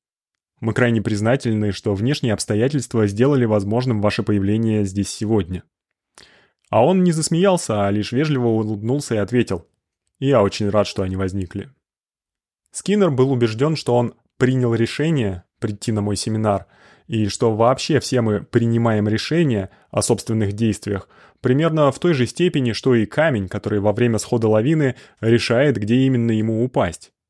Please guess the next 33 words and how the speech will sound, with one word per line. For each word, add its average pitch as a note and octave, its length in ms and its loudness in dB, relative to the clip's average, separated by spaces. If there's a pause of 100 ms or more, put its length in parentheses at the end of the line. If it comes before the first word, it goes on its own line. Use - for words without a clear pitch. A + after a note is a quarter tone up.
(640)
С A2 120 -6
другой C#3+ 260 2
стороны, C#3 440 2
идея, C3+ 320 2
что G#2+ 320 0
личность B2 500 -2
способна B2+ 480 0
что-то - 260 -2
решать, D3 400 0 (300)
вряд A#2 340 0
ли D3 80 2
может B2 340 2
казаться A#2 460 0
разумной A2 400 2
человеку, A2 540 0
который G#2+ 340 2
отказывается A2 880 0
от - 200 -6
самого A2 340 0
понятия G#2+ 500 -2
«личность». A#2+ 640 -6 (840)
И A#2+ 80 0
если F3 260 2
мы F3+ 140 4
позволяем C#3 500 2
себе C3 300 -2
самоуверенно A#2 720 0
рассуждать, A#2 500 0
что - 200 -6
мы A2+ 280 0
намереваемся A#2 880 2
что-то G2 320 -4
сделать, F#2 500 -4